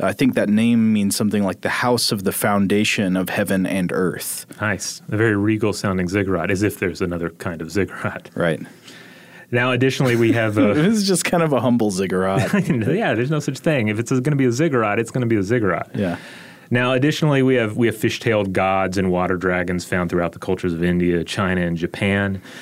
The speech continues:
Speaker 2: And, uh, N-, Nancy, Nancy Easterlin sums up a lot of this nicely. She says, quote,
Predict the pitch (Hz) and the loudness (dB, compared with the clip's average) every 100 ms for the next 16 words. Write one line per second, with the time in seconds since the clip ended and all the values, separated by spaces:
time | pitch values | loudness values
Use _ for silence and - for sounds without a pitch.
0 | - - 104 104 104 110 107 107 101 127 | -14 -4 0 0 0 0 0 0 -2 -6
1 | - 147 160 180 135 123 123 131 139 135 | -4 -2 0 0 0 0 0 -2 -2 -2
2 | 117 - 107 98 - 110 101 101 101 95 | -4 -2 -2 0 0 -2 0 -2 0 0
3 | 95 90 - 95 92 - 95 87 101 - | 0 -2 -2 -2 -2 0 -2 -2 -2 0
4 | 95 - 123 107 | -2 0 0 0